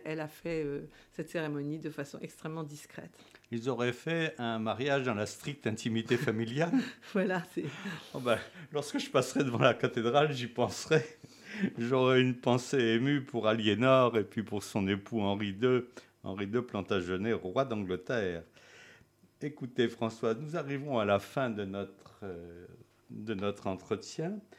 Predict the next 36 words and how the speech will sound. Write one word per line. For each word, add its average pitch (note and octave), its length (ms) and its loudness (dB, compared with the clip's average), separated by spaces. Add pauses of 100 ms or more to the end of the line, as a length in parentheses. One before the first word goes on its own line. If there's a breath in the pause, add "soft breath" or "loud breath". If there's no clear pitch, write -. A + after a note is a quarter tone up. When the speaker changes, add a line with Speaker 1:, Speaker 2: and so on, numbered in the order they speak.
(340 loud breath)
Speaker 2:
Euh, A#2+ 200 0
bien C3+ 260 0
entendu, B2 600 -2 (380 loud breath)
euh, G2 340 -6 (160)
je A#2 140 -8
vous A2 140 -4
remercie G#2 460 -6
beaucoup G2 360 -2
de G#2+ 140 2
votre F#2 320 -4
passage. C#3 720 0 (420 loud breath)
Tout - 140 -8
ce - 80 -10
que - 100 -4
vous G2 120 -6
nous F#2+ 200 -6
avez F2+ 220 -6
dit A#2 200 -6
nous G2 280 -8
ouvre G#2 260 -6
des F2 220 -8
horizons F#2+ 540 -6
sur - 220 -12
la F#2+ 100 -4
ville G2 200 -2
de F#2 100 2
Poitiers F2+ 520 0
que - 100 -2
nous F#2+ 220 0
allons G2 140 2
maintenant G2 580 4
regarder G#2+ 560 4
avec G2+ 360 6
un G2 140 4
autre F#2 340 0
œil, C#3+ 340 4